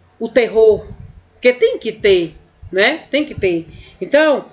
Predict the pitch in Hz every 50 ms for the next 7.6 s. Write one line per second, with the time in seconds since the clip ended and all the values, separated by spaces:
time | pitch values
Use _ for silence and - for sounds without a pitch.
0 | _ _ - 240 294 330 330 294 302 254 240 220 185 185 - - 240 262 277 269
1 | 233 175 160 156 151 _ _ _ _ _ _ _ _ _ _ _ _ _ - 196
2 | 208 214 220 220 226 226 226 226 226 220 - 220 - - - 220 233 240 247 247
3 | 247 247 262 320 339 294 320 320 302 269 233 240 226 233 247 294 320 269 - 247
4 | 247 254 302 311 - - 381 440 440 427 - _ - 214 208 214 233 285 - -
5 | 254 214 196 190 - - - 233 233 214 208 208 208 214 220 226 269 494 - -
6 | - - - - - - _ _ _ _ - - - - - - - _ - -
7 | 277 277 262 262 - 240 214 202 185 170 160 156